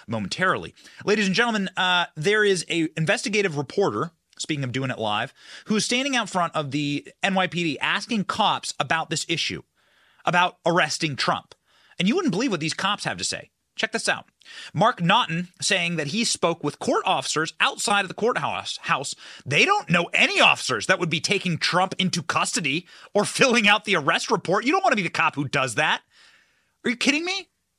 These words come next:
You're an oath breaker. You've, like, destroyed the U S Constitution if you're the officer who does this. Listen to this. Talk about how broke brain these individuals are.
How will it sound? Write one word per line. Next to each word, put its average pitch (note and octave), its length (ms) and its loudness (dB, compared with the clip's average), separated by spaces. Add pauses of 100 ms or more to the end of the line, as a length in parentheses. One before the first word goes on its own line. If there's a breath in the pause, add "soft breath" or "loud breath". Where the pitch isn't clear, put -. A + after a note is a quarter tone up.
(160)
You're C#4 140 4
an B3+ 180 0
oath - 320 4
breaker. B2 360 -2
You've, G3+ 340 0
like, G#3 160 -2 (160)
destroyed B3 520 2
the A#3+ 80 2
U G#3 200 2
S G3+ 80 0
Constitution F#3 560 0
if B2+ 100 -6
you're D#3+ 220 0
the F#3+ 100 0
officer D#3 300 0
who C3 60 -2
does D3 220 -2
this. F2+ 200 -6 (300 loud breath)
Listen C#4+ 440 2
to F#3+ 120 4
this. - 380 -2 (1500 loud breath)
Talk - 260 4
about G3+ 200 0
how D3 260 -2 (140)
broke F3+ 360 2
brain D#3+ 300 0
these C3+ 160 -2
individuals A#2+ 480 -2
are. G#2+ 280 -4